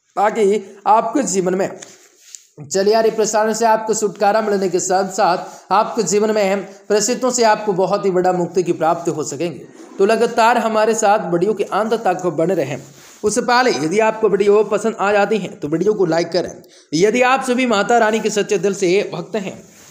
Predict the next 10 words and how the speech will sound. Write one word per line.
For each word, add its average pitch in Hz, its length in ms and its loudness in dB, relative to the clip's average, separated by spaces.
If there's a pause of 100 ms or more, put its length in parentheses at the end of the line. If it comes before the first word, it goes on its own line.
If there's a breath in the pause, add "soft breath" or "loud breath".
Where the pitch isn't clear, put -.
तो 233 100 0
कमेंट 226 300 0
बॉक्स 214 220 0
में 220 180 -2
जय 180 180 0
माता 180 280 0
दी 170 300 0 (240 loud breath)
जरूर 180 340 2
दर्शाया 147 400 -2
करें। 123 260 -4